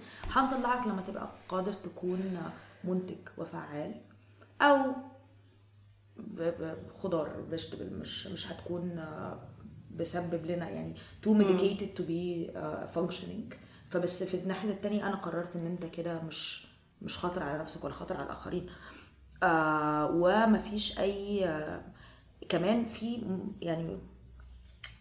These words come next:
Speaker 1: يعني دكاترة، أنا عارفة إنه في، في دكتور في لحظة حسيت إن هو، آه، بيستخدم سلطته، هروح أشتكيه لنقابة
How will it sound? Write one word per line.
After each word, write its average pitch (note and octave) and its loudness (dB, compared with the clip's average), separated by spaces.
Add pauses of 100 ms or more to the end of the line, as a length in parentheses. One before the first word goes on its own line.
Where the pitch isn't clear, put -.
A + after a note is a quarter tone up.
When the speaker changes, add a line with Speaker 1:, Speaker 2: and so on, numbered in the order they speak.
(500)
Speaker 1:
يعني D3+ 0
دكاترة، G#3 0 (180)
أنا F3+ 0
عارفة F3+ -2
إنه E3 -6
في، E3 -6
في F#3+ -4
دكتور F3+ -4
في F3 -8
لحظة E3 -6
حسيت - -4
إن D#3+ -6
هو، E3+ -2 (540)
آه، D#3 2
بيستخدم D#3 -4
سلطته، A3+ -4
هروح - -2
أشتكيه F#3+ -4
لنقابة D#3 -2